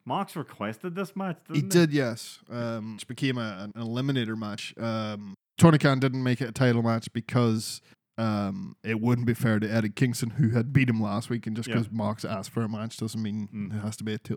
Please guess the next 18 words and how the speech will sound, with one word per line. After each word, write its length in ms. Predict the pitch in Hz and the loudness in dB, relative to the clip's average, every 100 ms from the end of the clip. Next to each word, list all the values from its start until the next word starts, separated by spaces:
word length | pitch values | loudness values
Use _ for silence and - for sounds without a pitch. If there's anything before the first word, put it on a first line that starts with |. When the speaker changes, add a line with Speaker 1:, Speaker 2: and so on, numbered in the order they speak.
| - - | -10 -16
Speaker 2:
title 200 | 92 95 | -12 -8
match. 280 | 104 110 - - - _ | -8 -8 -10 -20 -20 _
Um, 480 | 113 110 107 107 107 - - | 0 2 2 0 -6 -10 -2
but 280 | 110 147 | 4 6
if 100 | 147 - | 6 0
Takeshi 360 | - 156 147 | 0 2 2
wins 360 | 113 110 110 107 | -2 -2 -4 -6
this, 280 | 113 107 - | -6 -8 -6
he 120 | 117 | -4
gets 220 | 110 104 | -2 -4
a 40 | 104 | -8
title 220 | 95 101 | -6 -8
shot, 240 | 107 104 | -8 -6
which, 340 | 113 160 170 - | -2 -2 -2 -14
Speaker 1:
Mm. 120 | - | -16
Speaker 2:
surprise, 380 | - - 135 117 | -2 0 2 0
he 80 | 104 | -2
didn't. 360 | 110 101 107 | -2 -2 -6